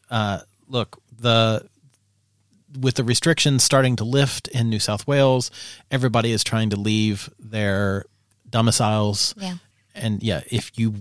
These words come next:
Speaker 1: are thinking about going, do not wait to the last second.
Speaker 2: Yeah, you have to. You definitely have to get tickets ahead of time, or you just won't be able to get in.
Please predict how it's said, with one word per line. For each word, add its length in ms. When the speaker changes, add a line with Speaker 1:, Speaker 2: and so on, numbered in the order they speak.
Speaker 1:
are 120
thinking 360
about 240
going, 340
do 120
not 200
wait 160
to 80
the 60
last 240
second. 260
Speaker 2:
Yeah, 180
you 140
have 200
to. 120
You 200
definitely 280
have 120
to 60
get 120
tickets 220
ahead 160
of 80
time, 280
or 120
you 160
just 280
won't 300
be 80
able 160
to 100
get 120
in. 200